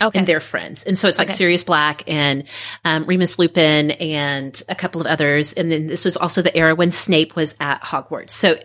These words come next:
Speaker 2: it's, like, the generation before.
Speaker 1: Okay.
Speaker 2: Well, there's a very, very, very famous fanfic about the Marauders called All the Young Dudes. And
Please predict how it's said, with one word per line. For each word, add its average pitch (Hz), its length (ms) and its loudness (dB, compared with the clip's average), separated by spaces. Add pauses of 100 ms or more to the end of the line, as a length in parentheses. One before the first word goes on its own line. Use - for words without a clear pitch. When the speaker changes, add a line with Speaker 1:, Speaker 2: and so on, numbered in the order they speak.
Speaker 2:
it's, 214 180 0
like, 277 160 2
the 285 80 4
generation 180 460 2
before. 151 520 -8 (520)
Speaker 1:
Okay. 226 260 0
Speaker 2:
Well, 196 420 2 (340)
there's 220 200 4
a - 80 4
very, 233 720 2
very, 180 560 2 (520)
very 170 360 4
famous 156 680 0
fanfic 165 640 -2
about 160 280 -2
the 208 60 -2
Marauders 160 500 0
called 151 320 -2
All 156 160 0
the 226 120 2
Young 165 240 0
Dudes. 139 560 -8 (600)
And 180 680 2